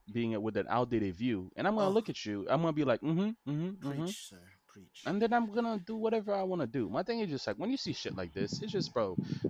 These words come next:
Speaker 1: we all have that, you know, family member in your family that says the most wildest shit, or they're
Speaker 2: Mm-hmm.
Speaker 1: so bound on the old schoolness of it, of, you know, presentation, and, you know,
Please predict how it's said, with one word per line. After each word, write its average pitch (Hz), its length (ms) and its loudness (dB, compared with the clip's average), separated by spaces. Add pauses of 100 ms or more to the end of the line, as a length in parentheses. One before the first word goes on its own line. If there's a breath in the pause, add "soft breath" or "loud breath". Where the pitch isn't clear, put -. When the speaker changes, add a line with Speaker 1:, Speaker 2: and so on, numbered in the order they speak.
Speaker 1:
we 226 140 2
all 262 200 6
have 233 160 4
that, 123 220 6 (180)
you 123 80 2
know, 110 140 2
family 113 300 2
member 104 200 2
in 101 80 0
your 92 100 -2
family 98 240 -4
that 92 120 -4
says 95 220 -6
the 85 180 -6
most 95 260 -2
wildest 95 380 0
shit, 101 400 -4
or 101 240 0
they're 110 160 -2
Speaker 2:
Mm-hmm. - 20 0
Speaker 1:
so 151 520 2 (120)
bound 117 300 6
on 104 100 0
the 98 120 0
old 110 240 -4
schoolness 104 460 -2
of 101 140 0
it, 104 160 0
of, 95 260 -2 (380 soft breath)
you 110 120 -2
know, 98 120 2
presentation, 104 840 -2
and, 95 140 -6
you 104 60 -2
know, 92 160 -6